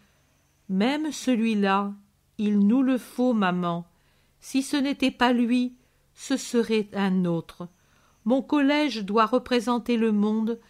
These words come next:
et dans le monde, tous ne sont pas des anges. Et ce ne sont pas tous qui ont la trempe de Pierre et André. Si j'avais choisi toutes les perfections, comment les pauvres âmes malades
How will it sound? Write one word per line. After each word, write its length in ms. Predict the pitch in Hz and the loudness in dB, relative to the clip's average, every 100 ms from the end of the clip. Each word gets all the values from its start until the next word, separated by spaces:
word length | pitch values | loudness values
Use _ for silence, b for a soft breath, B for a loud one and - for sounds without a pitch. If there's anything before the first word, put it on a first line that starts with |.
| b b b b | b b b b
et 160 | 226 | -2
dans 200 | 196 269 | 2 2
le 180 | 285 285 | 4 2
monde, 440 | 254 269 285 269 262 b b b _ _ | 2 0 0 -4 -6 b b b _ _
tous 380 | 311 349 - - | 4 4 4 -4
ne 120 | 214 | -4
sont 280 | 202 220 196 | -2 -2 -2
pas 180 | 208 190 | 0 2
des 320 | 202 196 196 | 2 0 -2
anges. 380 | 185 185 175 185 _ _ _ _ _ _ - | -2 -4 -8 -14 _ _ _ _ _ _ -6
Et 120 | 240 | -4
ce 180 | 233 262 | -4 -4
ne 160 | 247 240 | -2 -4
sont 320 | - 240 233 | -4 -4 -2
pas 180 | 233 233 | 0 -2
tous 640 | - 320 359 - - - _ _ | 0 4 4 2 -14 -16 _ _
qui 180 | - | -2
ont 100 | 208 | 2
la 120 | 208 202 | 2 0
trempe 460 | 208 214 202 202 - _ _ _ | -4 -2 -2 -2 -14 _ _ _
de 100 | 185 | -4
Pierre 460 | 196 202 - 208 202 | -4 -4 -4 -2 0
et 140 | 196 | -2
André. 540 | 185 180 165 165 160 160 b b b b b b | -2 -2 -4 -6 -6 -10 b b b b b b
Si 260 | - - 277 | -14 -2 0
j'avais 300 | 277 320 320 | 2 2 2
choisi 480 | - 311 294 339 320 | 2 0 0 2 2
toutes 320 | - 240 - | 2 -6 -2
les 180 | 220 220 | 0 0
perfections, 800 | 220 208 - 202 - - 196 190 b b b b b - | -2 -4 -2 -4 -6 -4 -2 -2 b b b b b -2
comment 400 | 320 294 277 285 | 2 2 2 0
les 140 | 240 | 0
pauvres 540 | 233 - 240 214 220 233 | 0 0 2 2 0 2
âmes 220 | 226 220 | 0 2
malades 600 | 214 220 233 240 202 | 0 0 2 0 0